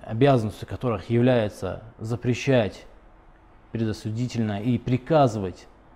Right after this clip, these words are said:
одобряемое, они по тем или иным причинам, в частности по тем упомянутым причинам, отказываются это делать. Они предпочитают, конечно,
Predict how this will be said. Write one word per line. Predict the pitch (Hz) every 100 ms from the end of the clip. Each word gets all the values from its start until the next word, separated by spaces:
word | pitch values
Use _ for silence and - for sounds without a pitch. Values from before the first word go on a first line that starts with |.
| -
одобряемое, | 113 117 117 165 208 175 131 117 - - -
они | 107 139 190
по | -
тем | 120 135
или | 117
иным | 110 110
причинам, | 117 - 180 185
в | -
частности | 139 123 123 -
по | 110 110
тем | - 120 107
упомянутым | 113 117 123 120 104 104
причинам, | 104 123 - 190 170 165 - - - - -
отказываются | - - 196 170 139 139
это | 123
делать. | 120 120 98 - - - -
Они | 131 160 147 - - -
предпочитают, | 123 - 123 123 117 139 131 120 - - - - -
конечно, | 120 151 165 131 107